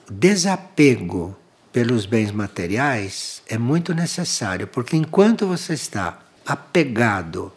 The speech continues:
a um bem material, enquanto você não soltou com a sua consciência aquilo,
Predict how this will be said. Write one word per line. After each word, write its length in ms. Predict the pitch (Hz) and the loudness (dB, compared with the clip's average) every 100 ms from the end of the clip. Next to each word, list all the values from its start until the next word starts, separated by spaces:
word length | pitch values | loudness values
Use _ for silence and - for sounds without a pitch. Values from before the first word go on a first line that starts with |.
| - _ | -20 _
a 100 | - 135 | -4 -2
um 120 | 127 | 0
bem 220 | 117 107 | 0 0
material, 760 | 110 104 98 104 156 143 101 - _ _ - - | -2 -6 -6 -2 0 -2 -4 -10 _ _ -20 -14
enquanto 380 | 139 - 190 196 | -8 -2 -2 0
você 320 | 180 160 175 | -2 0 0
não 180 | 151 147 | 0 0
soltou 960 | - - 156 127 - - 156 139 98 - - - - | -2 2 2 2 -2 2 6 6 4 -10 -20 -20 -8
com 80 | 117 | -6
a 60 | |
sua 200 | - 160 | -2 -2
consciência 920 | - 131 113 - 139 139 127 - - 104 | -2 -2 -2 -2 2 2 2 -2 -6 -10
aquilo, 580 | - 180 160 107 95 | -6 2 2 2 -6